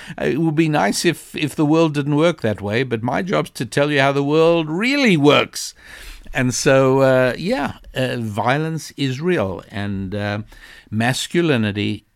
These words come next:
is the capacity to inflict violence. Uh, one of the reasons that deep down women feel safer with strong men men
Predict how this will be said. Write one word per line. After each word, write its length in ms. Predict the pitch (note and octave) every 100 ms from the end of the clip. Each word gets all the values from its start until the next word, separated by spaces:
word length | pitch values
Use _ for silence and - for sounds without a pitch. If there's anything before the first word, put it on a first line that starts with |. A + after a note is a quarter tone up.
| _ _
is 400 | B2 A#2 A2 G#2
the 120 | A2+ G#2+
capacity 1000 | B2 A2 - D3+ A2+ - F2+ E2+ - _ _ _ _ _ _ _
to 340 | - B2+ A#2 -
inflict 760 | C3 A#2 - D#3+ B2 - - - -
violence. 840 | G2+ G#2+ G2+ F2+ D2+ - - - _ _ - - - - _ A2+
Uh, 200 | A2 G#2+
one 300 | A2+ B2+ C#3
of 140 | B2
the 100 | A2+
reasons 600 | A2 B2 B2+ E3+ E3 -
that 360 | G#2+ G2 G#2+ - _ _ G#2
deep 280 | C3+ C3+
down 440 | - A#2 A2+ A2 G2
women 340 | A#2+ C3 B2+
feel 540 | A2+ - B2 A2+ A#2 -
safer 880 | - - F#3 F#3+ - - G2+ D#2+ - _ _ _ _ _ _ _
with 540 | A2+ B2 A2+ - - _ _
strong 720 | - - - C3 B2 B2 A2+ G#2
men 480 | A2+ A2 A#2 D#3+ D#3+ - _ _ _ -
men 440 | G#2 A#2 B2 B2